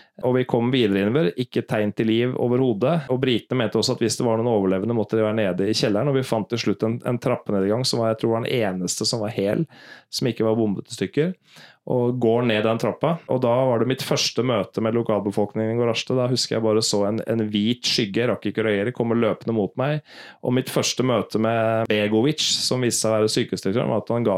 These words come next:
meg da en midt på trynet, rasende, fråden sto ut av munnen på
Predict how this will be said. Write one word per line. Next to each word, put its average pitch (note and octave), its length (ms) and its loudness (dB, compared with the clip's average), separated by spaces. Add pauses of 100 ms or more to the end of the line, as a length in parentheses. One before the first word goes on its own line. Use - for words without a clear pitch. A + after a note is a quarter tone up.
meg G#2+ 160 0
da A2 60 2 (160)
en G#2+ 180 -2
midt G#2 320 -2
på A#2 140 0
trynet, A2+ 480 0 (260)
rasende, B2 800 0
fråden A#2 480 0
sto B2 320 0
ut A2 160 0
av A#2 80 0
munnen G2+ 160 0
på C#3 80 0